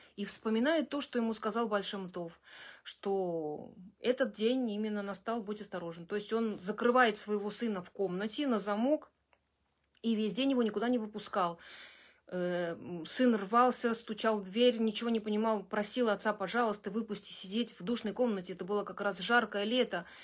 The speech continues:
Все пошли на речку купаться, а он остался дома. Ну и таким образом вот он был спасен.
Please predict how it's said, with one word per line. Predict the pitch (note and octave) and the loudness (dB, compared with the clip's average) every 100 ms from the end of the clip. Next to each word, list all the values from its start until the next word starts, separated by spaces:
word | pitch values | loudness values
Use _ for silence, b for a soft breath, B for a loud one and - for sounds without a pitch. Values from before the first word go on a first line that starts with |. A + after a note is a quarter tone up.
| B | B
Все | - C4 | -4 -2
пошли | B3 A#3+ B3 | 0 0 0
на | A3+ | 0
речку | G#3+ A#3 - | 2 0 -2
купаться, | A3 G3+ A#3+ C#4 - C4+ B B B B | -6 0 2 2 0 -4 B B B B
а | G3 | -4
он | G#3+ | -2
остался | G#3 - F#3 F3+ | -2 -4 -6 -6
дома. | F3 G#3 F#3+ E3+ B B - | -4 -2 -2 -6 B B -4
Ну | D4+ | 0
и | D#4 | 0
таким | A3+ G#3+ B3+ | -2 0 0
образом | A3+ B3 A#3+ G#3 | 2 0 -2 -4
вот | G3 A3+ | -4 -4
он | G#3+ F#3 | -4 -2
был | A#3 | -4
спасен. | - G#3 G3 E3+ D#3+ | -4 -8 -6 -8 -8